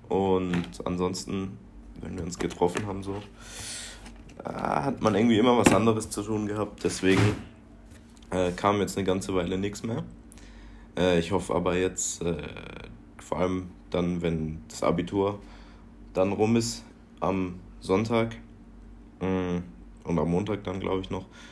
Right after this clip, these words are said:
äh, hab ich auch wieder ein bisschen mehr Zeit und haben auch, äh, andere wieder ein bisschen mehr Zeit. Und dann findet sich sicher, äh, wieder der ein oder andere Termin, wo man, äh, neue Folgen aufnehmen kann.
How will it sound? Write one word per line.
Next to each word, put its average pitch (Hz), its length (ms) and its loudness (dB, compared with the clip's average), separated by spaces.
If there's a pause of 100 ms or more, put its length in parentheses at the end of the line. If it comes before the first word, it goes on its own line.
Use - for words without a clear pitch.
(360)
äh, 87 540 6
hab 87 160 2
ich - 140 -4
auch - 120 -4
wieder 80 160 0
ein 78 80 -2
bisschen 80 240 -6
mehr 82 140 -2
Zeit 80 300 -2
und - 120 -8
haben - 160 -10
auch, - 480 -14
äh, - 80 -12 (220)
andere 82 360 -2
wieder 80 180 -2
ein 76 100 -8
bisschen - 240 -10
mehr 80 160 -8
Zeit. - 320 -10
Und - 200 -8 (100)
dann 85 140 -4
findet 92 300 -2
sich 90 160 -6
sicher, 95 340 0 (640)
äh, 98 240 2
wieder 107 180 6
der 107 120 6
ein 120 140 6
oder 101 180 8
andere 95 300 4
Termin, 95 560 0 (140)
wo 90 120 0
man, 82 360 -2
äh, 80 240 -6
neue 80 240 -8
Folgen 78 280 0
aufnehmen 90 360 0
kann. 98 240 -2